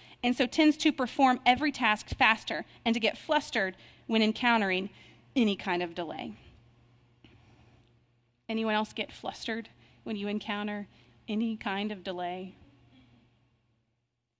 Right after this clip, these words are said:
Mostly on the road, right? <laughs> Yeah.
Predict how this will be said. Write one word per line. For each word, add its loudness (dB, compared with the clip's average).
Mostly 0
on 0
the -2
road, -4
right? -2
<laughs> -
Yeah. -14